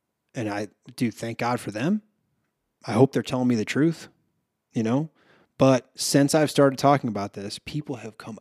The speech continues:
out of the woodwork. Top performers, right? They do crazy shit on their off days, right? Total savages. And they're like, "I'm having all these problems right now." I think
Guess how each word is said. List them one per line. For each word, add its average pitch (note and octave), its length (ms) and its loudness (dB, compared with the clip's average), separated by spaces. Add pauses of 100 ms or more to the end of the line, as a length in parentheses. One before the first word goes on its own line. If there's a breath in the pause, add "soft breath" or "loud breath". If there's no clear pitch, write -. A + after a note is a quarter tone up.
out B2 220 -10
of A2+ 220 -16
the G#2 120 -16
woodwork. G#2+ 680 -8 (1040)
Top - 280 -4
performers, - 720 -12 (380)
right? B2+ 260 -8
They C#3+ 120 -2
do C3+ 160 -6 (100)
crazy E3 520 2
shit A#2 200 -4
on G2+ 120 -10
their F#2+ 140 -10
off G2+ 180 -12
days, - 380 -14 (500)
right? B2 300 -8 (200)
Total F#3+ 320 8
savages. - 720 -6 (680)
And B2+ 140 -6
they're B2 80 0
like, A2 280 -4 (460)
"I'm A#2+ 140 -10
having A2+ 300 -6
all G#2 100 -8
these G2 140 -12
problems G#2 340 -12
right F#2+ 160 -14
now." - 200 -20 (440)
I B2+ 140 -10
think C3+ 320 -4